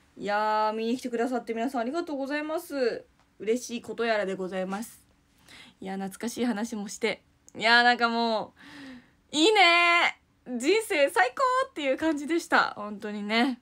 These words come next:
ありがとうございます。まあ、本当に今日はレアなうるう年だったということで、まあ、こんなレアな日に大好きな皆さんとお話できて、私は本当に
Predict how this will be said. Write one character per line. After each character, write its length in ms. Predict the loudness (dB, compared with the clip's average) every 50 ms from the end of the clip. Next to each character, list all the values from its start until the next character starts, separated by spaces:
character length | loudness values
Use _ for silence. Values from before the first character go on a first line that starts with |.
| _ _
あ 80 | -14 -10
り 80 | -6
が 100 | -6 -6
と 100 | -6 -6
う 20 | -8
ご 60 | -6
ざ 100 | -6 -4
い 60 | -2
ま 180 | 0 2 2 0
す。 220 | 0 -6 -16 -20 _ _ _ _
ま 160 | -16 -14 -12 -10
あ、 40 |
本 240 | -10 -10 -10 -10 -10
当 80 | -8 -8
に 260 | -6 -6 -8 -10 -14 _ _ _ _ -12 -10
今 160 | -8 -6 -6
日 40 | -4
は 180 | -6 -6 -8 _ _ _ _ _ _ -12
レ 200 | -4 -2 0 0
ア 80 | 0 -2
な 140 | -2 -4
う 80 | -4 -2
る 140 | -2 -2 -2
う 20 |
年 180 | -2 -2 -4 -4
だ 80 | -8
っ 40 | -10 -10
た 100 | -12 -10
と 80 | -10
い 60 | -10
う 40 | -10
こ 120 | -10 -12 -10
と 100 | -8 -6
で、 220 | -6 -6 -8 _ _ _ _ _ _ _ _ _ _ -16
ま 60 | -16
あ、 20 |
こ 160 | -14 -12 -12
ん 160 | -10 -8 -6 -6
な 180 | -6 -6 -6 -6
レ 120 | -6 -6
ア 80 | -6 -6
な 80 | -6 -8
日 180 | -10 -10 -10
に 200 | -8 -8 -8 -10 -14 _ _ _ _ _ _ -10
大 180 | -8 -6 -6 -8
好 80 | -10
き 80 | -10 -10
な 80 | -8 -8
皆 180 | -6 -6 -6
さ 120 | -6 -6 -8
ん 40 |
と 140 | -6 -6 -6
お 20 | -6
話 280 | -4 -6 -6 -6 -8
で 100 | -10 -10
き 80 | -12 -12
て、 160 | -12 -14 -14 -14 _ _ _ -16
私 320 | -12 -8 -8 -8 -4 0
は 140 | 2 2 4
本 260 | 4 2 -2 -4 -4
当 140 | -4 -4 -4
に 200 | -4 -6 -12